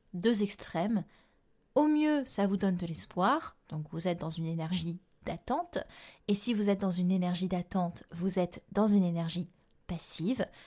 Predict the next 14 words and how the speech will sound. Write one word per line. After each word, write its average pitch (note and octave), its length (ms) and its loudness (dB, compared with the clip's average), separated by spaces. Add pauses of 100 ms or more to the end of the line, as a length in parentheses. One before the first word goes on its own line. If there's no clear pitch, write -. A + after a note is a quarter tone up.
(420)
C'est - 140 0
un G#3+ 80 4
peu D4 160 4
le C#4 80 4
même A3 140 4
principe G#3 560 -2
que G#3+ 100 -2
les G3+ 120 4
personnes G3+ 460 0
qui - 300 -16
utilisent A3 520 -2
la F#3 120 2
loi F#3 340 0
d'attraction A3+ 640 -4